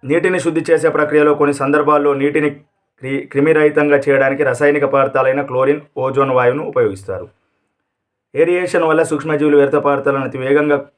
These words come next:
కుళ్ళే విధంగా చేస్తాయి. ఇది నీటిని శుద్ధి చేసే జైనిక పద్ధతి. పరీక్ష నాళికలో ద్రావణం శుభ్రంగా, స్పష్టంగా లేకపోతే నీరు స్పష్టంగా కనబడే వరకు ద్రావణాన్ని వడపోయడం అనేది నీటిని శుద్ధి చేసే భౌతిక పద్ధతి.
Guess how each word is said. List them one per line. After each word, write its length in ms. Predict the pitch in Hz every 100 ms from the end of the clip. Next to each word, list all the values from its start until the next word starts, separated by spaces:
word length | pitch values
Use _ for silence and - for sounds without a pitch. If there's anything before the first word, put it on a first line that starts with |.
| _
కుళ్ళే 220 | - 139 139
విధంగా 300 | 135 135 147
చేస్తాయి. 420 | 135 117 107 92 95 _ _ _ _ -
ఇది 140 | 143
నీటిని 320 | 143 147 165
శుద్ధి 260 | 151 143 139 143
చేసే 200 | - 143
జైనిక 340 | 135 147 151
పద్ధతి. 440 | - 104 92 - _ _ _ _ _ _ _ _ _ _
పరీక్ష 260 | 131 160 -
నాళికలో 460 | 170 160 160 151 143
ద్రావణం 360 | 139 143 143
శుభ్రంగా, 480 | 139 131 147 147 143
స్పష్టంగా 480 | 135 123 - 143 139
లేకపోతే 500 | 131 131 131 131 143
నీరు 220 | 131 139
స్పష్టంగా 680 | 139 117 117 127 131 120 - -
కనబడే 360 | 123 120 123
వరకు 300 | 120 123 147
ద్రావణాన్ని 680 | 120 117 117 120 117 117 117 _ _ _ -
వడపోయడం 680 | 117 147 151 143 139 131 127 - -
అనేది 460 | 127 131 147 160 - _ _ -
నీటిని 280 | 139 151 143
శుద్ధి 260 | 139 123 123
చేసే 180 | 120 127
భౌతిక 340 | 123 143 147
పద్ధతి. 400 | 110 101 104 101